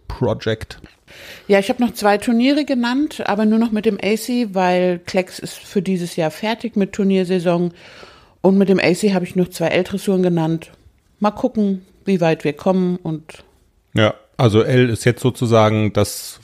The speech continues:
Speaker 1: wo du sagst, da will ich, äh, weiterkommen, festigen.
Speaker 2: Genau, festigen auch unter Turnieratmosphäre. Also zu Hause klappt,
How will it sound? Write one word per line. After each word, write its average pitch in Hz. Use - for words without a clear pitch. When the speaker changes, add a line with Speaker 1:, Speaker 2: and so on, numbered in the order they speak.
Speaker 1:
wo 101
du 101
sagst, -
da 95
will 95
ich, -
äh, 95
weiterkommen, 123
festigen. 123
Speaker 2:
Genau, 202
festigen 254
auch 208
unter 196
Turnieratmosphäre. 180
Also 180
zu 214
Hause 269
klappt, -